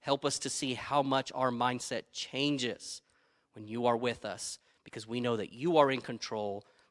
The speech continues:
that you've got all things in your, in your hands, and you have the best in store for all of us. We love you,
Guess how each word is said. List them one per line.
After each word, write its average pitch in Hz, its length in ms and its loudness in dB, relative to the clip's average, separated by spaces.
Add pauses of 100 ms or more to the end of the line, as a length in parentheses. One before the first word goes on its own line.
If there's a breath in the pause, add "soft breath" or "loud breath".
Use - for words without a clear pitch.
that - 160 -12
you've 123 120 -2
got 117 240 0
all 139 200 6
things 120 260 -4
in 107 100 -6
your, 104 300 -8
in 113 160 -6
your 104 100 -2
hands, 107 320 -6
and 101 120 -8
you 117 120 -4
have 107 380 0 (420 soft breath)
the 117 120 0
best 123 440 -2
in 110 140 -8
store 104 500 -6 (380 soft breath)
for - 180 -8
all 95 200 -10
of 92 100 -14
us. - 360 -14 (960)
We 110 120 -6
love 110 280 4
you, 95 240 -6